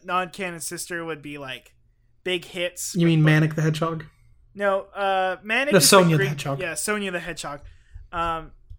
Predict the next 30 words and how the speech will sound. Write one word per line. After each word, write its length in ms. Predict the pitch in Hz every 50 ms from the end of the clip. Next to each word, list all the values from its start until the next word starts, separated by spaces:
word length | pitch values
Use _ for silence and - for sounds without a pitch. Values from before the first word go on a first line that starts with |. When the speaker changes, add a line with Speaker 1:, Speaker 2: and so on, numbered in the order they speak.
| - _ _ _
Speaker 1:
people 300 | - 226 220 208 247 220
are 100 | 196 180
all 160 | 180 180 175 170
about 320 | 160 160 156 151 139 -
Sonya. 360 | - 160 143 135 127 92 - - _ _ _ -
And 140 | 170 160
all, 220 | 151 190 196 208 202
people 260 | 202 220 226 226 208
are 100 | 196 185
all 120 | 185 175 170
about, 300 | 160 165 151 143 - _ _ _ _ -
uh, 160 | 165 147 143
Sexy 300 | - - 175 - - 147
Star. 360 | 135 - - 123 - - _ _ _ _ _ _
And 160 | - 170 151 -
so 180 | - 165 156
together, 240 | 151 151 156 165 165
Speaker 2:
That's 120 | 160 151
true. 200 | 143 147 139 139 143 - - - -
Speaker 1:
they 100 | 160 160
would 140 | 160 156 135
be 280 | 147 143 139 135 - _ _ _ _ _ - -
the 140 | 156 135 - _
Sexy 400 | - - - 156 151 - 156 147
Hog 340 | 143 147 139 139 135 123 127
and 120 | 123 127 120
Sexy, 360 | - - 131 - - - - _ _ _
Sexy 300 | - - - _ _ -
Star. 140 | - _ _ _ _ _ _ _ _ _ _ _ _ _ _ _ _ _ _ _ _ _ _ _ _ _ _ _ _ _ _ _ _ _ - -
Speaker 2:
Damn. 260 | 151 151 139 139